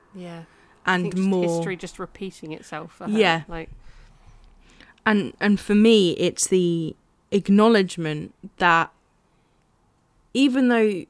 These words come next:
Speaker 2: these men are disgusting and vile and everything that you would think would thrive in that situation of Cowden Bray,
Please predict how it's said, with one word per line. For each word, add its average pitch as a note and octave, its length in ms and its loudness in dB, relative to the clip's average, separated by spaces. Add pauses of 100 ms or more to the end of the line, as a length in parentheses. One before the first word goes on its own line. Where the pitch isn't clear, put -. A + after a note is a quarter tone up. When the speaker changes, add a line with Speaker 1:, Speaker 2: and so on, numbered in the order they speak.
(160)
Speaker 2:
these G3+ 480 -2
men G3 240 0
are F3 120 -2
disgusting - 840 -6 (280)
and F3+ 200 0
vile E3+ 560 -2
and F3 180 -6
everything G3+ 540 0
that G3 120 -4
you F#3+ 140 -6
would F3+ 160 -4
think - 360 -6 (280)
would G3+ 160 -4
thrive F#3 680 0
in A#3+ 120 0
that A#3+ 180 -2
situation A3 760 -2
of G#3 120 -6
Cowden G3 380 -2
Bray, G3 340 -4